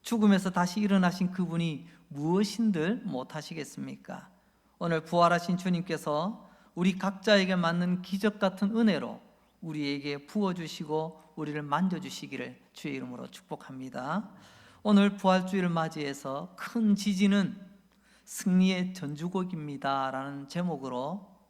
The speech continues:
부활절 설교의 말씀을 전하려고 합니다.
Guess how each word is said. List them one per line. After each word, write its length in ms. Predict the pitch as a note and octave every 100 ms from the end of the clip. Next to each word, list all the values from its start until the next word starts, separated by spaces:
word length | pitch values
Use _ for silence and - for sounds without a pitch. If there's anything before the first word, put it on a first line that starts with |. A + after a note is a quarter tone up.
| _
부활절 560 | C#3 C#3 - C#3 D3
설교의 380 | D3+ F3 E3 D3+
말씀을 560 | C#3+ B2+ B2+ D3+ C#3 D3
전하려고 480 | - C#3+ C#3+ C#3
합니다. 520 | C3 C3 C3 B2+ C3+